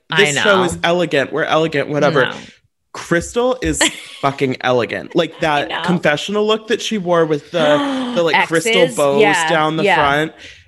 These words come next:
Speaker 2: And then she just, like, she always looks perfect. And, like, I feel like she, she gets the memo that glam is important in this group, but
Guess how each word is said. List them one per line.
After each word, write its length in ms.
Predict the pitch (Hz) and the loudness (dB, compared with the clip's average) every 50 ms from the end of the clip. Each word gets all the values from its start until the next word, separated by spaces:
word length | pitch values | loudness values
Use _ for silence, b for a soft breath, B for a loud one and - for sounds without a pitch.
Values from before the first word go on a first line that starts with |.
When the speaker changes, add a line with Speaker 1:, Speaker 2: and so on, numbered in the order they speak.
| B _ - | B _ -2
Speaker 2:
And 160 | 165 165 170 | -2 0 0
then 400 | 165 156 151 151 151 151 - - - - | 0 0 0 0 0 -2 -4 -6 -8 -8
she 280 | - - - 196 196 | -8 -4 -2 -2 0
just, 260 | 165 208 196 202 - | 0 -2 -2 -4 -2
like, 220 | - 180 156 - - - _ _ _ - | -2 -2 -2 -2 -4 -12 _ _ _ -10
she 220 | - - - - | -8 -6 -6 -4
always 460 | - - 147 147 151 170 196 190 202 214 | -2 0 0 0 0 0 -2 -2 -2 -4
looks 180 | 254 262 - - | -4 -4 -6 -10
perfect. 540 | - - 180 170 156 - 180 170 165 - - | -4 0 0 0 0 0 0 -2 -2 -2 -2
And, 140 | 156 160 160 | -2 0 0
like, 240 | 160 151 - - - | 0 0 -2 -2 -2
I 160 | 139 143 151 | 0 0 0
feel 200 | 143 143 165 156 | 0 -2 -2 -2
like 160 | 151 170 175 - | 0 -2 -2 -4
she, 580 | - - - 170 165 165 156 151 147 143 143 b b b b b b b b b b _ | -8 -8 -6 -4 -2 -2 0 0 0 -2 -4 b b b b b b b b b b _
she 320 | - - - - 214 208 | -10 -6 -2 -2 -2 -2
gets 400 | 180 160 - 196 175 175 175 - | -2 -2 -2 -2 -2 -2 -4 -4
the 120 | - 214 202 | -2 0 0
memo 680 | 185 156 147 139 139 139 143 139 139 143 143 143 - - | 2 2 2 0 0 0 0 0 0 2 0 0 -2 -4
that 300 | 139 131 151 143 - 135 | -4 -2 -2 -2 -2 -2
glam 400 | 120 127 131 127 127 127 127 131 | -4 0 0 2 2 2 2 0
is 180 | 139 135 131 - | 0 0 -2 -2
important 520 | 139 131 127 - 127 123 - - 147 139 - | -4 -4 -2 0 0 0 0 -2 -6 -4 -2
in 160 | 156 160 160 | -2 -2 0
this 200 | 156 156 147 - | 0 -2 -4 -4
group, 380 | - - 175 170 170 - - - | -2 0 0 0 0 -4 -6 -4
but 140 | 151 147 | -2 -2